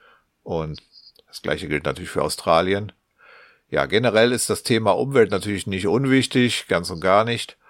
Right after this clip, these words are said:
Aber ich glaube mal, die Cubes sind dabei das geringere Problem.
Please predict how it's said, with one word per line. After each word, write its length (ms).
Aber 680
ich 200
glaube 400
mal, 480
die 160
Cubes 400
sind 240
dabei 400
das 200
geringere 400
Problem. 680